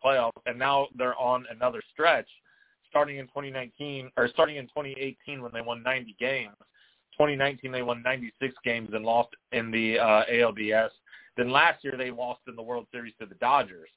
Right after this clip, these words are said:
And then this year they also lost in the A L D S. So they're on this kind of trajectory now where the core, they'll probably be good for the next two or three years, and then people will leave again. They'll have to develop new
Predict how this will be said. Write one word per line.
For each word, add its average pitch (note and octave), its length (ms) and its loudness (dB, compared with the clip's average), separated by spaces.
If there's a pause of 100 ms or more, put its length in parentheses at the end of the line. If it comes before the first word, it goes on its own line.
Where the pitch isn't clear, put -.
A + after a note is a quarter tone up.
(480)
And B2 120 -2
then C3+ 160 -6
this C#3+ 200 -4
year C3 140 -4
they B2 140 -4
also A#2+ 280 -6
lost G#2 260 -12
in G2+ 80 -20
the A2 200 -12
A G#2+ 60 -6
L G2+ 80 -10
D F#2+ 180 -16
S. A#2+ 140 -2 (760)
So D3 420 4 (420)
they're E3 260 -6
on F3 180 -6
this C#3+ 140 -16 (100)
kind C#3+ 180 -10
of - 120 -12
trajectory A#2 640 -2
now C3+ 240 2
where A#2+ 160 -2
the G#2 220 -12
core, D3 560 -4 (480)
they'll C#3+ 240 4
probably D#3+ 580 0
be B2 220 -10
good C3 260 -2
for - 60 -20
the A#2+ 80 -6
next B2 220 -4 (120)
two C3+ 140 -2
or C3 80 0
three B2 280 -6
years, A#2+ 460 -2 (540)
and B2 180 4
then C#3 400 4 (760)
people C#3 220 -2
will B2+ 220 4
leave B2 260 0
again. A#2 280 4 (440)
They'll A#2+ 120 4
have B2 220 0
to B2+ 60 -20
develop A#2 340 -4
new A#2 120 -20